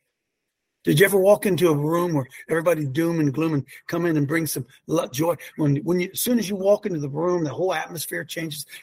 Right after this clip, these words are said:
See, these are, these are, uh, these are waves. These are spirits. These are what are they? What are they? They're, what are they? They're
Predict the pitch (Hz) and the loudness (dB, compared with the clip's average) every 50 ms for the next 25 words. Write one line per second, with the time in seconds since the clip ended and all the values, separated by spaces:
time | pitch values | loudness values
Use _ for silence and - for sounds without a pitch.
0 | _ - - 196 156 208 240 233 226 208 180 - - 156 175 196 185 180 165 135 | _ -6 -6 -4 -2 -2 -2 0 0 0 -2 -2 -4 -2 -2 -2 0 0 0 0
1 | 127 123 123 - _ _ _ - - 135 131 - - - - 156 - _ _ _ | 0 -4 -8 -12 _ _ _ -12 -8 -8 -8 -10 -10 -12 -12 -12 -12 _ _ _
2 | _ _ - 202 220 214 208 180 139 131 - _ _ _ _ - 147 147 170 202 | _ _ -4 -2 0 2 2 2 2 0 -2 _ _ _ _ -4 0 2 4 6
3 | 220 226 220 214 196 175 147 131 123 120 - 208 214 196 190 170 147 127 - _ | 8 8 8 8 8 6 4 0 -4 -8 -6 -6 -4 -2 0 0 -2 -2 -4 _
4 | - - - - - - - _ - - 247 240 233 226 208 160 - - - - | -20 -20 -18 -18 -18 -18 -18 _ -4 0 2 4 4 4 4 2 0 -4 -8 -6
5 | 196 202 185 175 165 147 139 123 - _ _ - - - _ _ _ _ _ _ | -6 -6 -4 -2 -2 -2 -2 -4 -10 _ _ -20 -20 -20 _ _ _ _ _ _
6 | _ _ _ _ _ _ _ _ _ _ _ _ _ _ _ _ _ _ _ _ | _ _ _ _ _ _ _ _ _ _ _ _ _ _ _ _ _ _ _ _
7 | _ _ _ _ _ - 175 180 196 202 180 202 202 196 - 185 185 196 202 208 | _ _ _ _ _ -18 -14 -12 -10 -8 -6 -6 -6 -6 -6 -8 -10 -8 -6 -4
8 | 214 214 214 208 214 - - _ - 151 190 185 180 175 156 - _ _ _ _ | -2 -2 -2 -4 -4 -10 -20 _ -2 0 2 4 4 2 0 -4 _ _ _ _
9 | _ _ _ _ _ _ _ _ _ _ _ _ _ _ _ _ _ _ _ _ | _ _ _ _ _ _ _ _ _ _ _ _ _ _ _ _ _ _ _ _
10 | _ _ _ _ _ _ _ _ _ _ _ - 127 139 156 185 170 143 107 - | _ _ _ _ _ _ _ _ _ _ _ -14 -10 -8 -6 -4 -4 -4 -6 -8
11 | - _ _ - - _ _ _ _ _ _ _ _ _ _ _ _ _ _ _ | -16 _ _ -20 -20 _ _ _ _ _ _ _ _ _ _ _ _ _ _ _
12 | _ _ _ _ _ _ _ _ - 165 156 151 143 123 | _ _ _ _ _ _ _ _ -8 -6 -4 -4 -4 -6